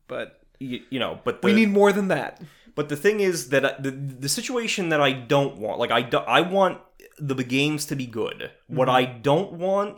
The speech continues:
Speaker 2: is, like, Oh, we're gonna ch-, we're gonna out, you know, we're gonna take it from from Game Freak. We're gonna give it to this other company that Nintendo owns. They'll come out with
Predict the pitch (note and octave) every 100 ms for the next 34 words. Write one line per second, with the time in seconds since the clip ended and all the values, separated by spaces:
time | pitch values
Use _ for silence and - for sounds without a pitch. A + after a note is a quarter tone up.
0 | C#3 C3+ A#2 B2 B2 A2+ - - C3+ C3
1 | B2 B2+ C3+ C#3+ C#3+ - - - B2+ B2+
2 | C3+ B2+ - B2+ B2 A#2 A2 A2+ A#2 -
3 | D#3+ E3 F3 - C#3+ B2+ A#2+ - _ _
4 | _ _ D3 B2+ C#3 C#3+ C3+ - A#2 A2+
5 | A2+ A#2 A#2 A2+ C#3 E3+ - C#3 C3 -
6 | D3+ C3+ - A#2+ A2+ A2+ A2 A2 A2 G#2
7 | A2 G#2+ G#2+ G2 G2+ G2+ G2+ G#2 - -
8 | - A#2 F#3+ C#3+ F3+ D#3+ D3+ D3 C3+ B2
9 | B2 -